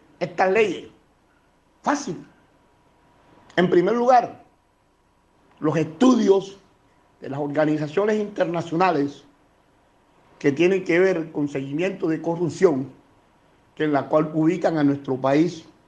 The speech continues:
dentro de los países, treinta países más corruptos del mundo.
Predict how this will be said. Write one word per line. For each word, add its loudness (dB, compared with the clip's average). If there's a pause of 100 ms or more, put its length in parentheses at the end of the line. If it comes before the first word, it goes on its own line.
(440)
dentro 0
de 2
los -4 (340)
países, 0 (360)
treinta -2
países -4 (680)
más 0
corruptos 0
del 2
mundo. -2